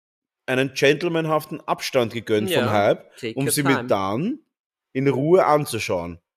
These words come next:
Speaker 1: Hat bei Game of Thrones funktioniert. Der Hype hat mich nicht, nicht gecatcht. Die ersten paar Staffeln waren cool, die letzten waren Himbeerdrache. Und Game
Speaker 2: Es
Speaker 1: of
Speaker 2: herrscht Einigkeit.
Speaker 1: Genau. Ähm, und Breaking Bad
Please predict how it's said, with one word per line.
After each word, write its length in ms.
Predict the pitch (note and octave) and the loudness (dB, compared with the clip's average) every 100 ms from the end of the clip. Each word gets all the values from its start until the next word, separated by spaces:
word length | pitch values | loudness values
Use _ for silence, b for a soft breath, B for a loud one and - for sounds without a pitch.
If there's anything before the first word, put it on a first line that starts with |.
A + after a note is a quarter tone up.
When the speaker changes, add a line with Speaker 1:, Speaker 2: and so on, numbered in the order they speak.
| _ _ _ _ | _ _ _ _
Speaker 1:
Hat 240 | - B2 - | -2 0 2
bei 100 | C3 | 2
Game 220 | C#3 B2+ | 4 2
of 120 | A#2+ | 2
Thrones 280 | A2 C3 C#3+ | 0 0 0
funktioniert. 680 | E3 D#3+ C#3+ D#3 G#3+ G#3 | -2 -2 -2 2 2 2
Der 100 | A2 | 0
Hype 160 | A2 A2 | 0 0
hat 120 | A2 | -2
mich 100 | A2 | -2
nicht, 360 | A#2 A2+ A2+ - | -4 -4 -8 -4
nicht 240 | B2 B2 | -4 -4
gecatcht. 600 | A#2 - B2+ - - - _ _ _ _ _ - | -6 -4 -4 -4 -10 -16 _ _ _ _ _ 0
Die 60 | |
ersten 240 | G#2 - A2+ | 0 0 -4
paar 100 | G2+ | 0
Staffeln 260 | G#2 G#2 F#2+ | 0 0 -4
waren 100 | F2 | 0
cool, 220 | D#3 G#3+ - | 2 2 -4
die 60 | G2+ | -2
letzten 320 | G2+ - - | -2 -2 -4
waren 120 | G2 F2+ | -4 -2
Himbeerdrache. 580 | C3+ D#3 C#3 C#3 G3 - _ _ _ _ _ _ | 0 2 2 2 -2 -4 _ _ _ _ _ _
Und 500 | B2 A#2+ B2 A#2 - _ _ _ _ _ _ _ _ - - | 2 2 0 -4 -14 _ _ _ _ _ _ _ _ -20 -4
Game 180 | C3 C3 | 0 2
Speaker 2:
Es 40 | |
Speaker 1:
of 40 | C3 | 2
Speaker 2:
herrscht 220 | C3 - | -2 -12
Einigkeit. 560 | G#2+ A2 G2+ F#2+ G2+ _ _ _ - | -12 -12 -14 -18 -20 _ _ _ -12
Speaker 1:
Genau. 420 | G2+ G2+ F3 B B B B | -8 -2 -4 B B B B
Ähm, 460 | G#2 A2 A2+ A2+ A2 - - | 0 4 6 6 4 -6 -4
und 200 | B2+ B2+ | -4 4
Breaking 560 | B2 A2 A#2 A2 - | 4 4 0 -4 -6
Bad 760 | - F2+ F#2 G#2+ G3+ - - | -4 -2 0 2 0 -2 -12